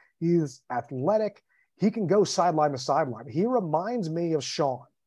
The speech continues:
when he goes sideline to sideline, and he is in on every play.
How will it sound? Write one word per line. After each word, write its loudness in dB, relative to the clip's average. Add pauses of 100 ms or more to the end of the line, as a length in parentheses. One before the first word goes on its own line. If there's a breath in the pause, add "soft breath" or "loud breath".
(440)
when 2
he 2
goes 4
sideline 2
to -6
sideline, -2 (320 soft breath)
and -2
he 0
is 0 (100)
in -4 (100)
on -4
every -4
play. -4